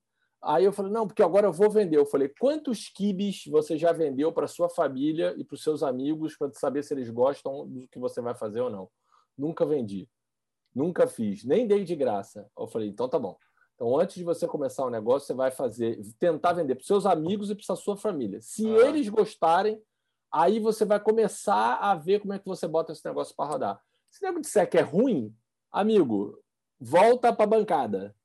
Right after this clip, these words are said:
Speaker 1: né? Você vai precisar fazer de novo.
Speaker 2: Exato.
Speaker 1: Se o pessoal gostar,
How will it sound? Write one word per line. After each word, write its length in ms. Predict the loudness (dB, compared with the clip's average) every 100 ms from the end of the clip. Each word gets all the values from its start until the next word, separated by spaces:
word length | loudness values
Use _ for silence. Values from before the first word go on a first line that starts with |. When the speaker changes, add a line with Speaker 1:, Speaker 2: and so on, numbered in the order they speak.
| _ _ _ _ -12
Speaker 1:
né? 180 | -6 -4
Você 120 | 0
vai 120 | -2
precisar 280 | -2 0 0
fazer 280 | 0 -4 -4
de 80 | -4
novo. 180 | -4 -4
Speaker 2:
Exato. 300 | -8 -2 -2
Speaker 1:
Se 80 | 0
o 40 |
pessoal 300 | 0 0 -4
gostar, 480 | -4 -2 2 2